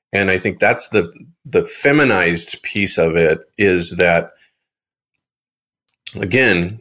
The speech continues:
you know, if you're looking at the, the masculine feminine energy, the lower feminine part, one of the symptoms in there is that victimization. So it keeps, keeps us stuck. And that's part of the problem with the nice guys is, is that they're in that lower quadrant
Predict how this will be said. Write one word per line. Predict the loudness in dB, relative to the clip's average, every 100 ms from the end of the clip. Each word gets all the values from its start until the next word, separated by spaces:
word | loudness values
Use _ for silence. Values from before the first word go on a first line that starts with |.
| -4
you | 0
know, | 0 0
if | -2
you're | 0 2
looking | 2 2 0
at | 2
the, | 4 4 4 2
the |
masculine | 0 0 0 -2 -2 -2
feminine | -2 0 0 0 0
energy, | 0 0 0 0 -2 -6 0
the | 2 2
lower | 2 4 2
feminine | 2 0 0 0 -2 -2
part, | 0 0 0
one | -2
of | 0
the | -2
symptoms | -2 -2 -2 -2 0
in | 2
there | 2 0
is | 0 2 2 0 -2
that | -2 -2
victimization. | -6 -4 -4 0 0 0 -4 -6 _ _ _ _ _ -4
So | 2
it | 2 0
keeps, | -2 0 0 -4 -10 _ -4
keeps | -2 -2 -2
us | -2
stuck. | -2 -2 -2 0
And | -2 0
that's | -2
part | -4 2 4
of | 4
the | 0
problem | 0 2 2
with | -2
the | -2
nice | 0 0 0
guys | 0 0 0
is, | -2 0
is | -2 -4
that | 2
they're | 2 4
in | 0 0
that | 2 2 2
lower | 2 2
quadrant | 2 0 2 0 -4 -6